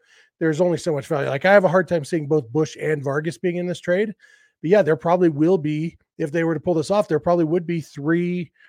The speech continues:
guys on the forty-man roster included, uh, two to offset the two guys coming back, and then one to make room for Yamamoto. So, you know, maybe it's Bush or Vargas highlighting it, and then,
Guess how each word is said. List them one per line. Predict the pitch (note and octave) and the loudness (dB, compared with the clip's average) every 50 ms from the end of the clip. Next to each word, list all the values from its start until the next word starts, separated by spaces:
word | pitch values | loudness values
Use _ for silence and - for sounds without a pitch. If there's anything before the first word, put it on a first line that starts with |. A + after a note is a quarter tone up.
| _ _ _ _ _ - | _ _ _ _ _ -6
guys | B2+ D#3 D3+ E3 F3 C#3+ | -2 0 2 2 2 2
on | E3+ E3 | 0 -2
the | E3 D3 | -2 -4
forty-man | - E3 E3 E3 D#3+ D#3+ D#3 D3 | -4 -4 -2 -2 -2 -2 -2 -2
roster | D3+ D#3 F#3 F#3 - - D#3 D3+ D3+ D3 - - | -2 -2 -2 -2 -4 -4 -6 -6 -6 -6 -8 -10
included, | D#3+ D3 C3+ - B3 C4+ G#3+ C3 G#2+ G#2 _ _ - | -10 -10 -8 -6 -6 -4 -4 -6 -8 -10 _ _ -8
uh, | F3 D3 C#3 C#3 C#3 B2+ - _ _ _ _ | -4 -2 -2 -2 -2 -6 -8 _ _ _ _
two | - - F#3+ F#3+ | -6 -4 0 0
to | F#3 E3+ | 2 2
offset | B2+ D3 D#3 D3+ - - F3 F3 D#3 D3 | 2 2 0 0 0 0 0 0 0 -2
the | D#3 | -6
two | D3+ - - F3+ | -4 -4 -4 -2
guys | D#3+ E3+ D#3+ D#3 | 0 0 0 -2
coming | - F3 D#3+ D#3 C#3+ | -2 -4 -4 -4 -4
back, | C#3 D3+ F#3 F#3+ - | -2 -4 -4 -4 -4
and | D3+ D3+ D#3+ | -6 -4 -2
then | F3 E3+ D3 | -2 -4 -2
one | C#3+ C#3+ D3 D#3 D#3+ D#3+ - _ _ _ _ _ _ | -2 -4 -2 -4 -4 -6 -10 _ _ _ _ _ _
to | - F#3 | -4 -2
make | E3+ D#3 D3 - | -2 0 0 0
room | F3 E3 | -2 -2
for | D3 - E3 | -2 -2 -2
Yamamoto. | D#3 D#3 D3 C#3+ C#3 D3 E3+ F3+ C3+ - | -2 -2 -2 -2 -2 0 0 0 -2 -4
So, | - - - D#3+ D3 C#3+ C3+ - _ _ _ _ _ _ | -6 -4 0 0 0 0 -2 -4 _ _ _ _ _ _
you | - D3 | -6 -4
know, | C#3+ | -4
maybe | C#3 C#3+ D#3 D#3 D#3+ D3+ D#3+ D3 | -2 0 2 2 2 2 0 -2
it's | C#3+ A#2 | -2 -4
Bush | - - E3 D#3+ - - | -4 -2 -2 -2 -2 0
or | F3 F3+ F#3 F3 | 0 2 2 2
Vargas | D3+ E3+ E3 D#3 D3+ D3+ - | 2 0 0 0 -2 -4 -2
highlighting | - F3+ F#3 F3 E3+ E3 D#3+ D#3+ D3+ D#3 | 2 2 2 4 2 2 0 0 0 -2
it, | D#3 D3+ - | -2 -4 -4
and | - D#3+ D3+ D3 | -6 -6 -4 -4
then, | D3 D3 D3 D3+ D3 D3 C#3+ | -4 -2 -2 -4 -4 -6 -8